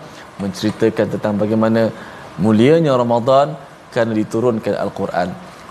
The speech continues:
Maka, insya-Allah, kita juga dimuliakan oleh Allah Subhanahu Wa Taala apabila kita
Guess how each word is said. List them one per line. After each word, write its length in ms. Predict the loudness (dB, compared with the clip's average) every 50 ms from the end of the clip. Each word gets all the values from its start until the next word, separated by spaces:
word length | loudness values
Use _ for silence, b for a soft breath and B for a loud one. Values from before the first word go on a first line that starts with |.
| B -4
Maka, 200 | -4 -4 0 0 0 0
insya-Allah, 440 | 2 2 2 2 4 4 4 4 4 0 -4
kita 140 | -6 -4 -2 0 0
juga 140 | 2 2 2 4 4
dimuliakan 560 | 4 4 4 4 6 6 6 4 4 2 0 0
oleh 120 | 0 -2 0 0
Allah 160 | 2 2 2 0
Subhanahu 420 | -2 -6 -4 -2 -2 0 0 0 0 -2
Wa 80 | -2 0 0
Taala 280 | 2 2 4 4 4 2 2 -2 B B B B B B -8
apabila 340 | -6 -4 -4 -2 0 2 0 0 0 -2
kita 200 | -4 0 0